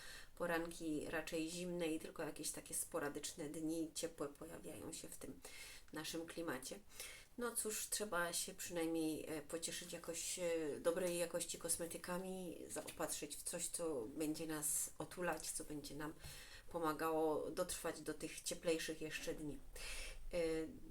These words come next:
te poprzednie moje zamówienie, znaczy filmik z po-, z zamówieniami nie wyszedł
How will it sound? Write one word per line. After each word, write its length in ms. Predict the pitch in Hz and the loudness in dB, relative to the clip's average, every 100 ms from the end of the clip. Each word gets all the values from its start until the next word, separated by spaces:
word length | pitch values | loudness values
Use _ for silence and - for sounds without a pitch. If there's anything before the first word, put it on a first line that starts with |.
| - - | -10 -4
te 120 | 208 | -2
poprzednie 500 | 208 226 - 240 220 | -2 -2 2 2 4
moje 320 | 214 208 196 | 4 4 2
zamówienie, 640 | 196 185 190 185 196 185 - | 0 0 -2 0 -2 0 0
znaczy 300 | 180 175 180 | 2 2 0
filmik 400 | - 214 202 202 | 0 0 2 2
z 60 | |
po-, 240 | - 185 180 | 0 0 0
z 40 | |
zamówieniami 720 | 180 185 180 190 190 190 202 196 196 202 202 | 2 2 2 0 2 2 4 2 2 2 4
nie 280 | 214 220 214 196 - - 160 170 | 4 4 0 -2 -4 -4 -4 0
wyszedł 320 | 214 226 185 | 2 2 0